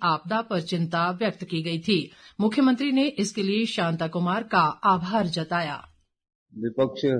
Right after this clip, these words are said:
Speaker 2: अपनी राजनीतिक रोटियां सेक रहा है, पर मैं उन्हें कहना चाहता हूं कि शांता कुमार जी विपक्ष के पहले मुख्यमंत्री थे, जो उन्होंने चिट्ठी लिखी है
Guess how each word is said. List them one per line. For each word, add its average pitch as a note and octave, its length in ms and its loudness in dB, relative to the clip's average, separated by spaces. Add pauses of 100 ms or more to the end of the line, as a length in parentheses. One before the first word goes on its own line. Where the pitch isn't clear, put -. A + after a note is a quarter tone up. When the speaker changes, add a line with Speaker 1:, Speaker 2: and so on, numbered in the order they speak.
Speaker 2:
अपनी B2+ 260 2
राजनीतिक A#2+ 560 0
रोटियां A#2 360 0
सेक A2 280 -4
रहा A2+ 180 2
है, B2 180 -2
पर B2+ 180 -6
मैं C#3 140 4
उन्हें C#3+ 260 2
कहना C3 320 2
चाहता A#2+ 380 0
हूं C#3 100 0
कि D3 160 -2 (180)
शांता C3+ 440 2
कुमार C#3 280 2
जी C3 140 -2
विपक्ष B2 400 0
के C3 140 -2
पहले A#2+ 360 2 (240)
मुख्यमंत्री A2+ 720 -2
थे, A2+ 260 -2
जो D#3+ 260 4
उन्होंने F#3 360 4
चिट्ठी F#3 360 0
लिखी D#3+ 340 0
है F#2 160 -6